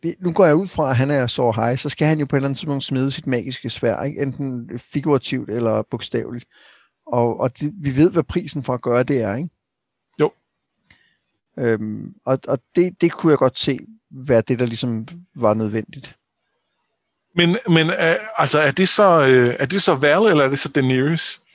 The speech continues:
Speaker 1: Det, det ved jeg ikke.
Speaker 2: Eller er det Ghost?
Speaker 1: Ja, det ved, det ved jeg simpelthen ikke.
Speaker 2: Der er også
Speaker 1: Øh.
Speaker 2: nogen, der har teorien om. Og er det, og hvilken vej er det? Fordi,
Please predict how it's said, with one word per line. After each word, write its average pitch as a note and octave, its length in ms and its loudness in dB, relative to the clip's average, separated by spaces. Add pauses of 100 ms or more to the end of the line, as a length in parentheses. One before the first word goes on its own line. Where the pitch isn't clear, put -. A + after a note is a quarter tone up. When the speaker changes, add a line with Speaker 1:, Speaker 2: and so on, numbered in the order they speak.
(1040)
Speaker 1:
Det, - 80 -12 (300)
det D3 140 2
ved D3+ 120 2
jeg C3 120 2
ikke. - 200 -6 (1300)
Speaker 2:
Eller C#3 200 4
er B2 60 4
det A2+ 200 -4
Ghost? - 480 -2 (960)
Speaker 1:
Ja, C3+ 180 2 (560)
det D3 120 2
ved, D3 100 -4
det D#3 140 -2
ved C#3+ 60 4
jeg D3+ 100 0
simpelthen C3 280 -2
ikke. B2+ 120 -6 (200)
Speaker 2:
Der C3 80 -8
er B2 60 -2
også B2 220 2
Speaker 1:
Øh. B2+ 60 4
Speaker 2:
nogen, B2+ 140 -4
der B2+ 60 -8
har B2 440 -16
teorien C3 300 -8
om. C3 100 -6 (300)
Og F3+ 140 8
er E3 40 8
det, E3 200 6
og E3 80 6
hvilken F#3 320 2
vej E3+ 200 4
er D3+ 140 2
det? F3 120 -2
Fordi, E3+ 420 -2